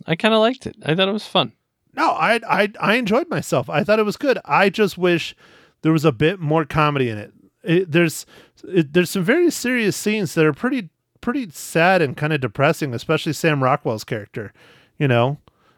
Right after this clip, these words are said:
Speaker 2: and a little bit on a, a Saoirse's character as well.
Speaker 1: Yeah, Matt, the, the Mousetrap, uh, opened in London's West End in nineteen fifty-two and is run,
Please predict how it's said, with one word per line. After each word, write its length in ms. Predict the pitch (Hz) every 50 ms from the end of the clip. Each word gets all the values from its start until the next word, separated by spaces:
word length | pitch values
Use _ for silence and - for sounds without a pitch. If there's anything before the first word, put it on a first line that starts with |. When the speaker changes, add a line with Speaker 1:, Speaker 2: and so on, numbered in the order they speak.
| _ _ _
Speaker 2:
and 520 | 285 190 160 147 139 131 131 131 151 190 - _ _ _ _ - - -
a 140 | - 156 151
little 260 | 143 151 180 185 175
bit 340 | 151 180 170 170 165 165 165 -
on 260 | - 165 160 160 151
a, 320 | 147 143 135 131 135 - - _ _ _ _ _ _ _ -
a 260 | - 156 139 127 120
Saoirse's 520 | - - - 175 180 180 - - 135 - -
character 360 | - 156 131 120 - - 131
as 120 | 117 101
well. 320 | 113 131 135 113 92 - _ - _ _ _ _ _ _ _ _ _ _ _ _ _ _ _ _ _ _ _ _ _ _ _
Speaker 1:
Yeah, 220 | - 147 143 135 127
Matt, 360 | 123 135 139 135 - - -
the, 400 | - 131 127 123 123 113 82 - 135
the 140 | 139 135 127
Mousetrap, 680 | 131 143 160 190 208 - - - - 117 104 - - _ _ _ _ _ _ _ _ _ _ _ _ _ _ _ _ _ _ _ _ _ _ _ -
uh, 480 | - 135 123 123 123 123 123 117 - - _ _ _ _ _ _ _ _ _ _
opened 360 | - 170 175 165 - 190 190 185
in 120 | 156 139
London's 500 | 139 147 151 160 165 156 151 143 127 123
West 360 | 139 151 151 151 - - -
End 160 | 151 151 151
in 100 | 143 120
nineteen 400 | 120 131 151 156 - - 160 151
fifty-two 680 | 143 - 151 143 - 131 123 - - 160 170 185 202 190
and 180 | 160 131 127 123
is 140 | 127 120 120
run, 400 | 123 139 147 151 151 147 -